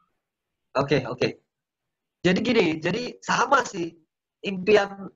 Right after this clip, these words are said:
impian kita sih sama ya. Pad-, eh, impian kita dan pad-, umumnya semua orang yang hobi sepak bola sih pertama pasti targetnya ingin jadi profesional gitu. Pasti pas sepak bola profesional itu udah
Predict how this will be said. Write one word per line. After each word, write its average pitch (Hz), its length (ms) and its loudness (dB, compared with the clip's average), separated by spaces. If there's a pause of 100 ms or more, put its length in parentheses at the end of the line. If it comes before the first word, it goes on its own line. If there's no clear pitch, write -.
impian 185 720 2
kita 202 320 2
sih 226 160 -8
sama 151 480 -2
ya. 131 80 0 (160)
Pad-, 147 320 -4 (160)
eh, 143 240 6
impian 165 400 2
kita 180 240 2
dan 175 160 0
pad-, 165 240 0 (320)
umumnya 180 640 2
semua 160 480 -2
orang 156 320 0
yang 143 120 -6 (520)
hobi 147 240 0
sepak - 320 -4
bola 139 240 4
sih 214 160 -6
pertama 165 480 0
pasti 160 240 -2
targetnya 170 720 -4 (480)
ingin 147 160 2 (160)
jadi 143 160 -2
profesional 151 880 0 (560)
gitu. 120 320 -4
Pasti 127 320 2
pas 143 160 -2
sepak 131 320 -2
bola 139 160 4
profesional 123 640 -4
itu 131 240 -2
udah 147 160 2